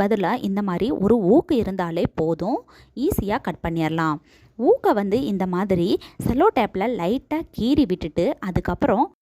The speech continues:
எடுத்தீங்கன்னா ஈஸியாவே வந்துடும். இதுக்காக நம்ம பிளேடு, சிசர்லாம் தேடிட்டு இருக்கணும்னு அவசியம் இல்ல. ஒரு ஊக்கு இருந்தாலே போதும். பாருங்க, ஈஸியாவே கட் ஆகி வந்துருச்சு. கண்டிப்பா இந்த டிப்புமே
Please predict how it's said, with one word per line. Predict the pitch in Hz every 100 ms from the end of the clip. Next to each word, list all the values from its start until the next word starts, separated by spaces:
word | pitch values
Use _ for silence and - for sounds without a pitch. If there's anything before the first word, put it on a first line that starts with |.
| 202
எடுத்தீங்கன்னா | 214 - 285 202 170 180 - 175 220
ஈஸியாவே | 277 269 233 170 202 196
வந்துடும். | 165 160 156 233 480 - - _ 208
இதுக்காக | 247 453 359 285 226 269
நம்ம | 220 196 214 160
பிளேடு, | 180 226 233 185 269 -
சிசர்லாம் | 185 - 214 185 240
தேடிட்டு | 180 202 190
இருக்கணும்னு | - 175 180 196
அவசியம் | 170 175 185 160
இல்ல. | 156 214 349
ஒரு | 220 208 196
ஊக்கு | 339 - 220
இருந்தாலே | 196 196 165 214 -
போதும். | 170 170 170 349 - - _ -
பாருங்க, | 269 415 311 220 427 185
ஈஸியாவே | 214 - 240 196 208 277
கட் | 180 185
ஆகி | 185 202
வந்துருச்சு. | 170 175 175 - 185 330 -
கண்டிப்பா | 440 453 277 294 190
இந்த | 240 359
டிப்புமே | 214 214 196 185